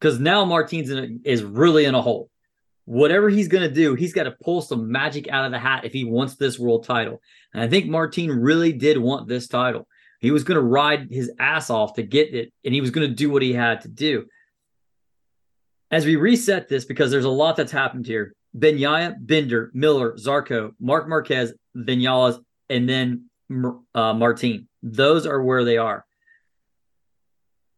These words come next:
Um, as it goes on, Mar-, it, as it goes on, um, you still had Benyaya f-, front with Binder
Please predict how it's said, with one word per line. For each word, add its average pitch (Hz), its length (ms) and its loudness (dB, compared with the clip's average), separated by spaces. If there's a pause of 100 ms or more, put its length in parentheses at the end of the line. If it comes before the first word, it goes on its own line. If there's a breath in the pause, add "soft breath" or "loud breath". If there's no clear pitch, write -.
(640)
Um, 120 480 0
as 135 160 0
it 151 60 0
goes 147 240 4
on, 131 380 -2
Mar-, 139 260 -2
it, 139 380 0
as 123 140 -4
it 131 60 -2
goes 143 200 4
on, 135 400 -2 (340)
um, 113 520 2 (220)
you 123 100 -10
still 185 260 2
had 151 200 4
Benyaya 131 640 2
f-, - 400 -18
front 139 240 -2
with 120 140 -8
Binder 143 480 0